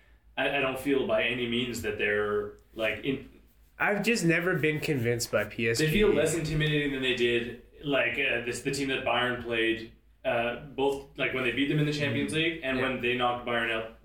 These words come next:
Speaker 1: the following season, like, last year. Um, I, uh, I,
Speaker 2: That
Speaker 1: I
Speaker 2: team
Speaker 1: don't
Speaker 2: felt like a different, it's kinda like the Atletico Madrid thing I was mentioning. It's
Speaker 1: Mm.
Speaker 2: just a different edge to it.
Speaker 1: Mm.
Speaker 2: You know, it feels like it's kinda, that edge has kinda died out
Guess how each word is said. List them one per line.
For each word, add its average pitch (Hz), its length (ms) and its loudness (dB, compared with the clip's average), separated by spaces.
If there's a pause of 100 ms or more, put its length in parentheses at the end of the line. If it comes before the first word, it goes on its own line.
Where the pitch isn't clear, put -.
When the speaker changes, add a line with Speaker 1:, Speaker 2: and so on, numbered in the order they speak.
Speaker 1:
the 113 60 -12
following 147 340 2
season, 104 340 -6
like, 104 140 -8
last 127 280 0
year. 104 320 -4 (420)
Um, 113 600 0 (300)
I, 113 240 2
uh, 98 400 -2 (800)
I, 160 60 2
Speaker 2:
That 180 120 0
Speaker 1:
I - 20 -6
Speaker 2:
team 214 240 2
Speaker 1:
don't 196 100 4
Speaker 2:
felt 165 260 2
like 151 160 2
a 147 100 2
different, 139 340 -2
it's 139 240 -2
kinda 156 240 0
like 170 160 2
the 160 80 2
Atletico 135 440 0
Madrid 113 380 -4
thing 127 160 -4
I 131 60 -2
was 135 100 -2
mentioning. 135 360 0
It's 165 100 -2
Speaker 1:
Mm. 131 60 -10
Speaker 2:
just - 140 -2
a 170 40 2
different 170 340 0
edge 123 300 -2
to 107 160 -10
it. - 120 -12
Speaker 1:
Mm. 151 140 2
Speaker 2:
You 151 60 4
know, 139 160 2
it 143 100 -2
feels 156 200 2
like 160 100 2
it's 151 120 -2
kinda, 156 240 0
that 143 200 0
edge 123 160 0
has 123 220 -2
kinda 135 280 -2
died 110 380 -2
out 117 340 -2